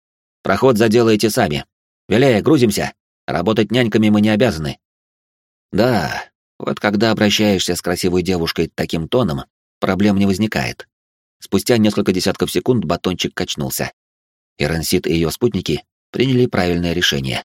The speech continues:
«Что ж, давайте посмотрим, что за оружие вы собирались достать Буулу Оргилу», произнёс я, поднимая батончик на двадцать метров в воздух. Повернувшись к побледневшим спутникам,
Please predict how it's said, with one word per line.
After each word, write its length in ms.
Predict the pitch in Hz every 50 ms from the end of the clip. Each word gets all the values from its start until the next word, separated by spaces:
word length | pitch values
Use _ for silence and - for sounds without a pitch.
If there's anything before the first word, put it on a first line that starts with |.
| _ _ _ _ _ _ _ _ _ _ -
«Что 320 | - - - 127 113 80
ж, 80 | 67 67
давайте 320 | 76 85 - 76 - -
посмотрим, 600 | - 151 156 - 131 131 143 - - 123 90 73 - -
что 260 | - - - - 120 107
за 200 | 90 104 101 104
оружие 380 | 113 120 113 95 104 104 98
вы 120 | 95 101 95
собирались 480 | - 104 98 104 101 98 95 95 90
достать 420 | 90 98 92 - - 101 95 85 90
Буулу 380 | 85 95 98 92 92 92 95 - 98
Оргилу», 480 | 98 101 92 92 85 78 73 69 - - _ _ _ _ _ _ _ _
произнёс 460 | - 80 80 78 71 78 78 76 -
я, 140 | 92 92 90
поднимая 460 | - - 82 82 85 80 82 82 82
батончик 480 | 76 80 78 - 92 90 80 - 78 -
на 80 | - 76
двадцать 300 | 76 80 78 - - -
метров 280 | 85 76 - 82 82
в 80 | 78 78
воздух. 440 | 78 76 71 - 71 67 - - - _ _ _ _ _ _ _ _ _ -
Повернувшись 520 | 85 82 95 87 95 95 85 - 92 -
к 60 | -
побледневшим 540 | - 87 87 90 90 92 92 87 - - 92
спутникам, 560 | - - - - - 90 80 - 73 67 64